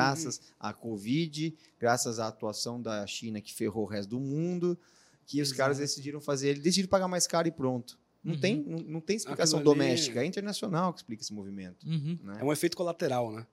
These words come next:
Speaker 1: Exato, cara.
Speaker 2: <laughs>
Speaker 1: Não tem, sabe? Mas as pessoas ficam muito foca-, a gente tem o hábito de olhar muito pro que tá acontecendo aqui, o que tá acontecendo
Speaker 2: Uhum.
Speaker 1: aqui, e às vezes são coisas que a gente não tem
Speaker 2: A gente,
Speaker 1: controle.
Speaker 2: a gente tenta ser simplista, né? A gente tenta procurar
Speaker 1: Que é
Speaker 2: conclusão
Speaker 1: mais fácil
Speaker 2: pras
Speaker 1: fazer
Speaker 2: coisas
Speaker 1: isso.
Speaker 2: que
Speaker 3: É.
Speaker 2: acontecem, né? Quando não é verdade, né?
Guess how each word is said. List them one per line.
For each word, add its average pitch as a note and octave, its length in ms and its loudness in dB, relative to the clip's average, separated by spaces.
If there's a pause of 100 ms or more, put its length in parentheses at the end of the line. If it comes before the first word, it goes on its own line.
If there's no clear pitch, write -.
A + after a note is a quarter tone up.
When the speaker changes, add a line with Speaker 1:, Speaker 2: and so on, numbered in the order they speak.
Speaker 1:
Exato, D#3 500 2
cara. G#2+ 180 -6
Speaker 2:
<laughs> C3 240 -16
Speaker 1:
Não B2+ 120 -8
tem, E3+ 240 -4
sabe? F3+ 240 0
Mas A#2 180 -4
as A#2 100 -2
pessoas C#3 360 -6
ficam D3 200 -6
muito C3+ 220 -8
foca-, - 240 -8
a A2 60 -2
gente D3 240 -6
tem C3 120 -8
o A2 200 -6
hábito A#2+ 320 0
de A2 200 -12 (280)
olhar G#2+ 240 -2
muito A#2+ 420 -4
pro B2 180 -16
que - 60 -20
tá B2 80 -10
acontecendo A2+ 340 -6
aqui, A2+ 500 -12
o - 20 -20
que - 80 -20
tá A2 80 -10
acontecendo A2 260 -10
Speaker 2:
Uhum. G#2 60 -8
Speaker 1:
aqui, A2+ 240 -14 (280)
e E3+ 60 -6
às C#3 80 -2
vezes C#3+ 180 -4
são D3+ 120 -6
coisas C3+ 180 -6
que D3 60 -10
a C#3+ 40 -6
gente - 120 -14
não - 40 -14
tem D3 100 -4
Speaker 2:
A - 40 -4
gente, C3 80 0
Speaker 1:
controle. B2 240 -2
Speaker 2:
a - 40 -8
gente C#3 200 -2
tenta D#3+ 220 -4
ser D#3 180 -10
simplista, D3+ 680 -6
né? B2 140 -8
A - 20 -8
gente B2+ 240 -4
tenta C#3+ 200 0
procurar C#3+ 420 -6
Speaker 1:
Que - 40 -16
é - 20 -14
Speaker 2:
conclusão D#3 360 0
Speaker 1:
mais - 220 2
fácil A2+ 200 4
Speaker 2:
pras C#3+ 120 0
Speaker 1:
fazer - 100 -4
Speaker 2:
coisas C#3 220 0
Speaker 1:
isso. - 80 -6
Speaker 2:
que C3+ 80 -6
Speaker 3:
É. - 20 -4 (120)
Speaker 2:
acontecem, B2 600 -2
né? B2+ 280 -8
Quando C#3 240 -8
não D3+ 180 -6
é D#3 100 -6
verdade, A#2+ 540 -12
né? A#2 120 -16